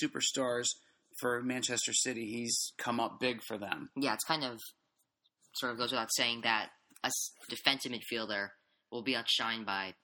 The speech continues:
Speaker 2: so many goal scorers,
Speaker 1: Yeah.
Speaker 2: especially on
Speaker 1: <clears throat>
Speaker 2: such a, such an amazing season.
Speaker 1: Yeah.
Speaker 2: It was sort, sort of like Conte last season, where
Speaker 1: Yes.
Speaker 2: he was sort of the heart of the team, and he didn't score all the goals and get all the assists, but he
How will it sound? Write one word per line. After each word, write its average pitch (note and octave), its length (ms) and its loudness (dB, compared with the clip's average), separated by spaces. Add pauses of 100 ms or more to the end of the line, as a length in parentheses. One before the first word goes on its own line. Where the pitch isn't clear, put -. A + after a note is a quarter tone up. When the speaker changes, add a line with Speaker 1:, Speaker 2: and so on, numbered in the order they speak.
Speaker 2:
so - 260 2
many D#3 200 2
goal A#2 200 -2
scorers, F#2+ 520 -6
Speaker 1:
Yeah. B2 220 2 (300)
Speaker 2:
especially C#3+ 380 0
on A#2+ 140 2
Speaker 1:
<clears throat> - 80 2
Speaker 2:
such C3+ 200 0
a, G2+ 240 -4 (1000)
such E3 220 2
an C3+ 60 2
amazing B2 480 0
season. G2+ 520 -2
Speaker 1:
Yeah. C3 200 0
Speaker 2:
It - 180 -6
was D3 140 4
sort, F#3 180 0
sort F#3 140 0
of D#3+ 40 -2
like C#3+ 140 -2
Conte A2+ 420 -2
last G2 300 -2
season, F#2 400 -8
where G2+ 320 -2 (200)
Speaker 1:
Yes. G2+ 200 -6 (420)
Speaker 2:
he C#3 200 0
was B2 120 -4
sort B2 140 -4
of A2 80 -8
the A2 80 -2
heart G2+ 340 -2
of F2 80 -12
the F2+ 80 -10
team, E2 380 -12
and F#2+ 200 -14 (540)
he - 140 -4
didn't C3+ 220 0
score B2 140 -2
all A2 80 -2
the A2 80 -4
goals A2 260 -2
and A2+ 100 -10
get G#2+ 60 -2
all G#2+ 80 0
the G#2 80 -2
assists, G#2+ 420 -2
but G#2+ 160 -6
he G#2 300 -4